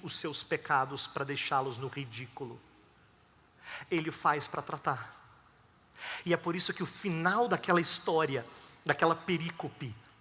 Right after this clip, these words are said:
Jesus Cristo fala assim: "Não temas, doravante serás pescador de homens." Em outras palavras, "Pedro, você não tá entendendo.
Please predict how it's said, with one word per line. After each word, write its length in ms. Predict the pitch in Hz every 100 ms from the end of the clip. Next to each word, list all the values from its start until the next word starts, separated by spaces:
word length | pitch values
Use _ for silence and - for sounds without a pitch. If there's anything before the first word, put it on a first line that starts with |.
| - - - - -
Jesus 320 | 127 156 160
Cristo 260 | - 165 -
fala 120 | 151
assim: 340 | 131 - 135 113 -
"Não 260 | 127 143 180
temas, 600 | 180 156 110 - - - - - - - - - _
doravante 640 | 123 117 113 165 - - - - - -
serás 680 | - 110 117 135 - - - - - - -
pescador 560 | 110 - 107 110 156 - - - - - - -
de 180 | 104 117
homens." 580 | 101 92 87 - - - - - _ - _ _ _ - - - - -
Em 40 |
outras 220 | 170 170
palavras, 520 | - 156 151 127 131
"Pedro, 420 | - 185 147 120 113
você 180 | -
não 120 | 170 151
tá 120 | 147
entendendo. 600 | 135 135 123 113 110